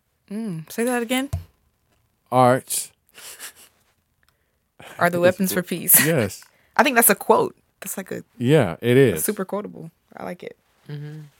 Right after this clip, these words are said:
Speaker 2: It is. Because you think about it. Even people who are ready to fight,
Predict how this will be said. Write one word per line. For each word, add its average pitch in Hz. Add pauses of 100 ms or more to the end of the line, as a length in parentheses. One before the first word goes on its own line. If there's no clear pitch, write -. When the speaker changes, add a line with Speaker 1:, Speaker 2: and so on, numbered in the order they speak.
(280)
Speaker 2:
It 170
is. 127 (220)
Because 139
you 139
think 175
about 107
it. - (320)
Even 214
people 151
who 143
are 120
ready 143
to 95 (160)
fight, 143